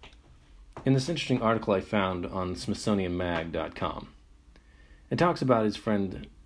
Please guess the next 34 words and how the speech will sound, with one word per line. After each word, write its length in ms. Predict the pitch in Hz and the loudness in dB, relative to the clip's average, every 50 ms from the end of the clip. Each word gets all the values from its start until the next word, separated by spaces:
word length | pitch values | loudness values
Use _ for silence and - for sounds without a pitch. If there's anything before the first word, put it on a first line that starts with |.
| - - - - | -20 -20 -20 -18
Stanley 420 | - - - - 117 110 104 98 98 | -14 -8 0 2 2 4 4 2 0
Weiss, 440 | 95 101 107 98 85 82 80 - - | 2 4 4 4 4 2 -2 -4 -6
who 140 | - 90 | -6 -6
first 300 | 87 - - 117 101 - | -6 -2 -2 -2 -2 0
met 200 | 104 101 95 92 | 2 2 2 2
him 160 | 85 82 80 78 - - - - - - - - - - | 0 -2 -6 -6 -10 -12 -14 -14 -18 -20 -20 -20 -12 -4
drinking 500 | - 120 120 110 107 107 101 98 95 95 - - - | 0 2 2 2 2 2 0 0 -2 -4 -8 -12 -10
on 200 | - 113 107 104 | -6 -2 0 0
the 80 | 98 92 | 0 0
lounge 480 | 92 95 101 104 98 90 85 82 82 | 2 4 4 4 4 2 -2 -4 -4
in 60 | 92 85 | -4 -4
the 100 | 85 - | -2 0
R 180 | 92 92 95 | 0 0 0
M 100 | 92 87 | 0 -2
S 340 | 87 87 87 - - - - - _ - - | -2 -4 -6 -8 -14 -16 -18 -20 _ -18 -12
Curonian 580 | - - 101 98 98 98 92 76 69 67 67 - - - - - | -4 -2 0 0 0 0 -2 -4 -8 -10 -12 -16 -18 -18 -10 -8
in 80 | 98 | -6
the 60 | 92 | -6
summer 240 | 87 - 117 104 95 | -4 -2 0 0 0
of 100 | 87 82 | 0 -2
nineteen 320 | 85 85 82 82 - 82 - | -2 -4 -6 -6 -8 -10 -10
fifty. 420 | - - 82 - - - - - - - - - - - - - - - - - - _ - - - - - - - | -8 -10 -10 -8 -8 -12 -12 -12 -18 -20 -20 -20 -20 -20 -20 -20 -20 -20 -20 -20 -20 _ -20 -20 -20 -20 -18 -6 0
Weiss 260 | - 120 135 143 139 | 2 4 4 4 2
was 180 | - 135 123 113 | 0 -2 -2 -2
returning 380 | 117 107 - 127 113 104 98 104 | -2 -2 0 0 2 2 2 0
to 160 | - 107 95 | 0 0 0
America 420 | 95 98 92 87 85 85 - 98 | 0 0 0 0 0 -2 -2 -4
after 220 | 85 78 - - - | -6 -6 -6 -6 -6
several 400 | - - 92 85 90 87 90 90 | -4 -2 -2 -2 -2 -2 -2 -2
years 320 | 90 87 87 87 87 - | -2 -2 -2 -2 -4 -4
in 80 | 85 82 | -6 -8
Europe. 300 | 85 - - - - - - - - - - - - - - - - | -8 -8 -10 -12 -14 -18 -20 -20 -20 -20 -20 -20 -20 -20 -20 -8 0
Burgess 380 | - 104 107 90 98 90 - - | 4 4 4 4 2 -4 -4 -4
was 220 | 90 87 82 - | -4 -4 -4 -6